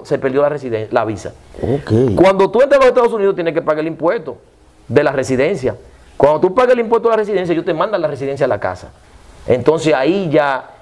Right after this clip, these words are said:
Speaker 1: es que tú tienes un estatus legal en los Estados Unidos. Pero cuando tú llegas con la visa, ti-, si tú no pagas la residencia, tú todavía estás tumbuleando, como dicen. Entonces ya cuando tú tienes tu residencia, si tú dejaste a tu esposa aquí,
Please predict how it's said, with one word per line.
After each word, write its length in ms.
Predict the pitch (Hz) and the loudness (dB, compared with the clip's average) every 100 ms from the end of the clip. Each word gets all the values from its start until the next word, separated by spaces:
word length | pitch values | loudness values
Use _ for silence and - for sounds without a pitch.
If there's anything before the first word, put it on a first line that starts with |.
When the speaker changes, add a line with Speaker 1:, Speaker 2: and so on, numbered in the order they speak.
| _ | _
Speaker 1:
es 160 | - 131 | -2 0
que 140 | 156 | 0
tú 120 | 151 135 | -4 -6
tienes 180 | 147 151 | -4 -2
un 60 | |
estatus 360 | 143 139 131 143 | 0 -2 0 0
legal 260 | 131 139 | 0 0
en 100 | 139 | 0
los 100 | 113 | -4
Estados 280 | 110 113 117 | -2 -4 -4
Unidos. 300 | 110 120 101 - - - | -4 -2 -4 -6 -18 -2
Pero 220 | 135 175 175 | 2 2 4
cuando 220 | 180 175 | 0 0
tú 100 | 214 | 2
llegas 180 | 269 254 | 2 4
con 160 | 247 | 4
la 100 | 226 | 4
visa, 160 | 196 185 | 4 2
ti-, 100 | 180 156 | 0 -2
si 120 | 170 | -2
tú 100 | 202 | 0
no 140 | 269 | 0
pagas 220 | 285 277 | 2 2
la 60 | 262 | 2
residencia, 600 | 247 202 180 156 123 123 - - _ _ _ - | 2 2 0 -2 -4 -8 -10 -20 _ _ _ -4
tú 140 | - 160 | 0 2
todavía 340 | 190 185 196 | 4 4 4
estás 640 | 190 190 196 190 160 - | 2 2 2 0 -2 -6
tumbuleando, 640 | 185 190 190 180 214 185 156 | -4 -2 0 2 2 0 -4
como 220 | 151 147 | -4 0
dicen. 360 | 170 147 113 107 - _ _ _ | 0 -2 -8 -14 -20 _ _ _
Entonces 280 | 135 151 185 | 0 2 2
ya 120 | 190 | 2
cuando 180 | 233 254 | 2 -2
tú 80 | 226 | 0
tienes 160 | 262 240 | -2 2
tu 60 | |
residencia, 500 | 233 196 175 175 143 | 0 0 -2 -2 -4
si 120 | 139 | -4
tú 120 | 123 175 | -4 0
dejaste 280 | 247 247 | 2 0
a 60 | 233 | 0
tu 40 | 208 | -2
esposa 320 | 170 175 165 | -2 -2 -2
aquí, 280 | 120 120 | -4 -12